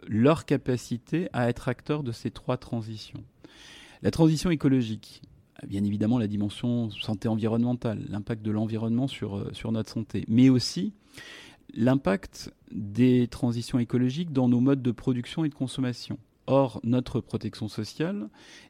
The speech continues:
est essentiellement financée par des cotisations sociales et fiscales qui dépendent des modes de production et de consommation. Si ces modes sont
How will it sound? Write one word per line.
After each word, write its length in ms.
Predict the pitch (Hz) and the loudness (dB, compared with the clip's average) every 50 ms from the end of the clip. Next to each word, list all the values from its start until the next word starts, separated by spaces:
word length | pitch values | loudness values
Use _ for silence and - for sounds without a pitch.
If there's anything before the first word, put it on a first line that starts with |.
| _ - | _ 0
est 200 | 117 120 - - - 151 | 0 0 0 0 4 4
essentiellement 640 | 156 139 - 147 139 135 - - 135 123 123 123 120 | 4 4 4 0 -2 -2 0 0 0 2 2 0 -2
financée 400 | - - 107 107 107 - - 185 | -4 -4 -4 -4 -4 -4 -4 -4
par 160 | - 139 120 | -2 -2 -2
des 80 | 117 110 | -2 -2
cotisations 540 | - 135 131 - 127 127 123 - - 117 | -4 -4 -4 -2 -4 -4 -4 -2 -4 -10
sociales 420 | 110 - - 127 - - - 117 117 | -8 -6 -6 -6 -6 -2 -4 -2 -2
et 60 | 110 | -2
fiscales 520 | - - 120 - - - 165 196 202 170 143 - - - - - - _ _ | -6 -8 -14 -14 -8 -8 -6 -6 -6 -8 -10 -14 -18 -20 -20 -20 -20 _ _
qui 420 | - - 151 151 147 147 - - - - - - - | -8 -4 -2 -2 -2 -2 -4 -6 -10 -18 -20 -16 -10
dépendent 580 | 110 104 120 - - - - - 185 147 110 104 _ - | 0 2 2 2 2 0 -2 -2 0 -2 -2 -4 _ -10
des 120 | - 98 110 | -4 -2 0
modes 320 | 110 117 131 131 123 - - | 0 0 -2 -2 -6 -8 -10
de 120 | - 110 110 | -6 -6 -6
production 500 | - - - 117 107 107 - - - 123 | -6 -6 -8 -8 -8 -8 -10 -8 -6 -6
et 40 | 113 | -6
de 60 | - | -6
consommation. 640 | - 113 107 - 107 104 101 101 - - - 95 - _ _ - - - - - | -8 -10 -8 -8 -8 -8 -8 -8 -10 -12 -14 -14 -14 _ _ -20 -20 -20 -20 -18
Si 200 | - - - 196 | -14 -6 -4 -4
ces 200 | 180 - - 170 | -4 0 0 0
modes 220 | 156 156 156 139 - | 2 2 2 0 -2
sont 260 | - - 123 120 | -2 -2 -2 -2